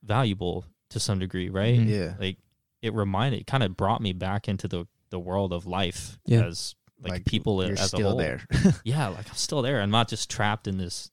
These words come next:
Speaker 1: this thing right now.
Speaker 3: Yeah.
Speaker 1: Um, so, yeah, I mean, you're right. Like, everybody's totally different. Um, how we receive support, the kind of support that we need is so different.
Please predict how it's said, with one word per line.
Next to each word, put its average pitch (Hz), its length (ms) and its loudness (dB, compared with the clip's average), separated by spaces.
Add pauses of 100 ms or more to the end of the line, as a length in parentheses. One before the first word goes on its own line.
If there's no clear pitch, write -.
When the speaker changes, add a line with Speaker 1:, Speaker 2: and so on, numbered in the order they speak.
(100)
Speaker 1:
this 95 360 -10 (120)
thing 113 300 0
right 85 200 -8
now. 85 240 -6
Speaker 3:
Yeah. 78 240 -8 (680)
Speaker 1:
Um, 90 460 -2 (680)
so, 95 640 0 (340)
yeah, 110 220 4
I 101 80 4
mean, 107 160 4
you're 101 120 2
right. 120 260 0
Like, 92 320 -4 (160)
everybody's 143 460 0
totally 101 340 0
different. 104 420 0 (240)
Um, 90 240 -2
how 101 160 0
we 107 300 0
receive 104 480 0
support, 117 460 0
the - 60 -2
kind 98 240 -2
of 104 60 0
support 110 360 -2
that - 120 -6
we 101 100 -2
need 95 280 0
is 95 100 -2
so 101 140 -2
different. 98 460 -2